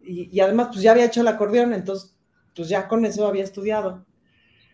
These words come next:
Entonces, la verdad, no, siempre fui muy mala para, para eso, me ponía muy nerviosa, inclusive en,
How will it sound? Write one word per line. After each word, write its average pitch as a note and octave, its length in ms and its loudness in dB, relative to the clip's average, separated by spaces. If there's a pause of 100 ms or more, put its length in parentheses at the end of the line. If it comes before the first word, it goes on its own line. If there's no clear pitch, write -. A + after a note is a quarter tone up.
(140)
Entonces, C#4+ 320 -8
la D4 120 4
verdad, C#4+ 280 2
no, D#4+ 360 -4
siempre E4+ 260 -4
fui F4+ 180 -4
muy E4 240 -2
mala D4+ 380 -4
para, G#3+ 580 -2 (380)
para B3 280 0
eso, B3+ 200 -2
me A3+ 140 0
ponía B3+ 480 -2
muy B3+ 220 -4
nerviosa, A3+ 520 -4
inclusive G#3+ 540 -4
en, F#3 500 -4